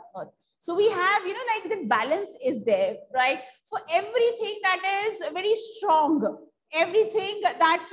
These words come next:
has that, uh, heat, there is something which has that coolness, that calmness, that, uh,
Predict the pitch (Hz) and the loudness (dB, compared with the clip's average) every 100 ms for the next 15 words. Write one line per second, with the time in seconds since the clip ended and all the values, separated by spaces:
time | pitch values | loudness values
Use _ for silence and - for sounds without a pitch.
0 | 330 302 302 302 330 392 320 339 262 - | -10 -8 -2 0 2 0 -2 -2 -2 -4
1 | - - 277 302 - 277 214 - - 427 | -20 -4 0 0 0 -4 -4 -8 -2 0
2 | 381 - - - _ _ _ _ 196 330 | 0 -4 -14 -18 _ _ _ _ -6 -2
3 | 359 403 440 427 330 392 381 359 349 311 | -2 -4 -6 -2 -2 -2 -6 -10 -8 -4
4 | 311 330 427 480 - _ _ - 262 349 | 0 0 0 -4 -14 _ _ -2 0 0
5 | - - _ _ - 359 359 370 277 226 | -6 -20 _ _ 0 4 6 4 2 -4
6 | 208 - 233 - - 311 294 311 240 175 | -8 -8 -12 -8 -2 0 2 0 -2 -4
7 | - - - _ _ _ 190 247 262 - | -14 -20 -20 _ _ _ 0 2 2 -2
8 | - 254 233 208 | -2 0 2 0